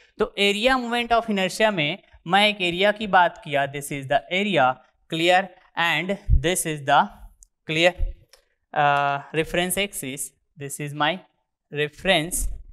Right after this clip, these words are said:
axis, ठीक है, this is x and this is y। आगे और extend कर लो, तो this is the y and this is the x। Clear बात? तो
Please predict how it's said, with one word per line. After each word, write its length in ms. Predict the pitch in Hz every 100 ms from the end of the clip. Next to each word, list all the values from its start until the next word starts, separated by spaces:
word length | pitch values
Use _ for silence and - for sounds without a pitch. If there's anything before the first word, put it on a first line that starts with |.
| - - _ _ 165
axis, 500 | 190 - 131 127 - - - - - _ _ -
ठीक 140 | 180 202
है, 60 | - _ _ _ _ _ -
this 160 | 135 143
is 100 | 139 -
x 360 | 208 156 170 - - _ _ -
and 200 | 143 135
this 200 | 143 -
is 440 | 214 226 - 127
y। 120 | 110 107 - 139
आगे 240 | 135 147
और 120 | 147
extend 320 | 156 - 160
कर 120 | 170 165
लो, 140 | 196
तो 400 | 208 _ _ 147
this 220 | 135 135 139
is 100 | 131 135
the 180 | 123 123 156
y 300 | 190 214 226 - _ -
and 160 | 143 135
this 280 | 127 127 135
is 120 | 123
the 100 | 139 - _ -
x। 400 | 190 - - - - -
Clear 320 | 190 196 214
बात? 460 | 208 220 226 - - _ _ -
तो 280 | 202 -